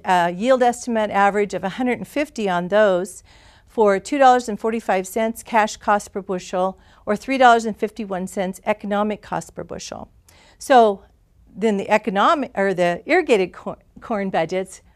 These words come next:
we had about, uh, fourteen of those budgets, and you can see we were using an average of two hundred and forty-two bushels per acre, so two dollars and thirty-eight cents cash costs and three dollars and twenty-four cents on the economic side of things.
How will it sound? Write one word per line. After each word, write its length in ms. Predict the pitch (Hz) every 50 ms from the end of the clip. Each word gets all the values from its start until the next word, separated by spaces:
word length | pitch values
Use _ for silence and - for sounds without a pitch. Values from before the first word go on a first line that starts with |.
| _
we 120 | - 233 233
had 360 | 226 254 233 220 214 214 196
about, 520 | 196 202 185 185 180 180 160 - - - _ _ _ _ - _ _ _ _ _ _
uh, 220 | - 202 196 180 170
fourteen 460 | - 247 262 277 254 - 294 285 262
of 100 | 240 202
those 200 | 190 185 190 190
budgets, 480 | - - 170 160 165 - 175 180 - -
and 100 | 233 233
you 80 | 247
can 140 | 240 247 226
see 180 | 214 - 269 254
we 160 | 240 247 254
were 100 | 247 240
using 380 | 226 226 226 226 220 226 233 208
an 120 | 190 185
average 480 | 185 180 190 202 196 220 214 226 214 -
of 140 | 190 185
two 160 | - - - 214
hundred 140 | 220 240
and 120 | 254 247 240
forty-two 600 | - 240 240 247 240 - - 269 254 254 262 254 - - - - _ _
bushels 340 | - 247 233 - 285 277 269
per 160 | - 349 330
acre, 520 | 277 208 190 185 - 185 180 190 233 - _ _ _ _ _ _ _ _ _ _
so 400 | - - 269 240 220 208 196 180
two 240 | 196 - - 247 233
dollars 280 | 233 226 233 233 -
and 120 | 233 208 214
thirty-eight 440 | 233 214 214 214 208 196 185 190
cents 380 | - - 294 294 320 339 - -
cash 340 | - - 262 226 233 - -
costs 460 | - - 240 233 233 240 - - - - _ _ _ _ _
and 140 | - 190 190
three 180 | - - 240 233
dollars 320 | 233 220 208 214 208 -
and 100 | 202 190
twenty-four 540 | - - 214 202 196 190 - - 202 185 185
cents 320 | - - 175 170 180 175 - -
on 160 | 175 180 185
the 100 | 180 -
economic 540 | 175 175 - - 190 180 180 185 185 175 -
side 240 | - 175 165 165
of 80 | - -
things. 480 | - - - - - 208 - - -